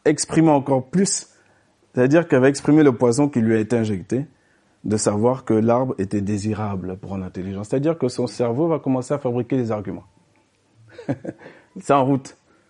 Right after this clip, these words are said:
Le crime est en route. Le cerveau est préparé. Il faut justifier ses mauvaises actions.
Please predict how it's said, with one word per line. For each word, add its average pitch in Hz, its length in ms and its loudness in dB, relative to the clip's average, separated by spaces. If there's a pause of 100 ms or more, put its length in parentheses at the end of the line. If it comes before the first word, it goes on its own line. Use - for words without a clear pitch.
(320)
Le 131 140 2
crime 165 260 4
est 135 120 2
en 123 100 4
route. 123 280 -4 (2000)
Le 123 140 0
cerveau 131 380 4
est 131 60 6
préparé. 113 500 2 (1120)
Il - 60 -2
faut 180 160 6
justifier 151 640 2
ses 147 140 -4
mauvaises 107 340 -2
actions. 90 280 -10